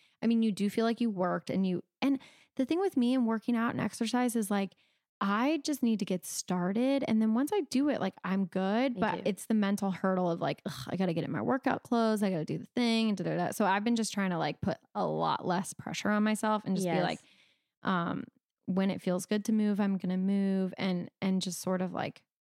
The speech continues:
Speaker 1: release some of that. I've actually, we can get into this whenever we want, but I'm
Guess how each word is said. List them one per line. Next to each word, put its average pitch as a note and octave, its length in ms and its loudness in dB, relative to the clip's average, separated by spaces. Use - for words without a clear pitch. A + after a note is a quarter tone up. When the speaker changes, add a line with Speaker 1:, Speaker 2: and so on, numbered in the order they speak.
Speaker 1:
release F#3 480 0
some A3+ 180 2
of A#3+ 100 0
that. C4 420 0
I've G#3 140 2
actually, G3+ 360 -2
we F#3+ 120 0
can G3 120 2
get F#3+ 100 0
into F3+ 200 -4
this E3 180 -6
whenever F3 520 -2
we F#3 120 -2
want, F3 340 -2
but F3 200 -2
I'm A3 160 2